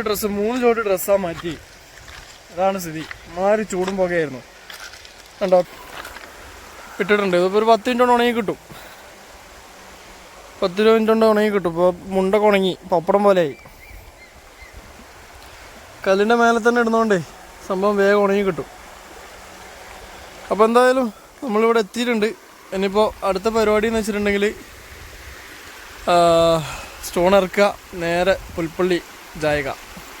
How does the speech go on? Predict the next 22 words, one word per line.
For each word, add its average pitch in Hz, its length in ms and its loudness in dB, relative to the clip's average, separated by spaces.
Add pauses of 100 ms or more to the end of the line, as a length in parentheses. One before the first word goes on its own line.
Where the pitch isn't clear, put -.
(320)
ഉം, 160 180 -8 (1120)
നേരെ 165 260 2
പുൽപ്പള്ളിക്ക് 180 460 0
വിടുക. 143 160 -4 (220)
അപ്പൊ - 160 -8
അതാണ് 170 200 4
നമ്മുടെ 175 200 2
അടുത്ത 160 240 -4
പരിപാടി. 151 300 0 (2000)
കഴിഞ്ഞ 202 220 4
പ്രാവശ്യം 240 280 4
ഞങ്ങൾ 240 220 4
വന്ന 233 120 2 (100)
സമയത്ത് 226 300 2
ഞങ്ങൾ 220 220 4
ഇറങ്ങിയത് 202 360 2
അവിടെയായിരുന്നു 180 420 2
കേട്ടോ. 135 140 -4
അവിടെ 156 160 -2
കുറച്ച് 190 260 2
ആളുള്ള 185 320 2
സ്ഥലമാണ്. 131 240 -4